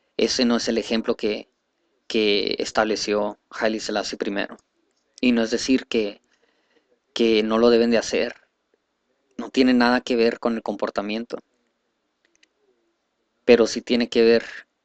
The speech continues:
que lo hagamos, si supuestamente es algo sagrado, que lo hagamos de tal manera.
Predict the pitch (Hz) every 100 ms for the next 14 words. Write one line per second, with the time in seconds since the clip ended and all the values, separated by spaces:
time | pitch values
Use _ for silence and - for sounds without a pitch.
0 | _ - - 117 110 107 107 120 120 110
1 | - 110 - - - - 117 - 123 120
2 | 120 117 120 123 - 110 110 127 143 -
3 | 117 107 110 120 113 107 104 107 107 104
4 | - -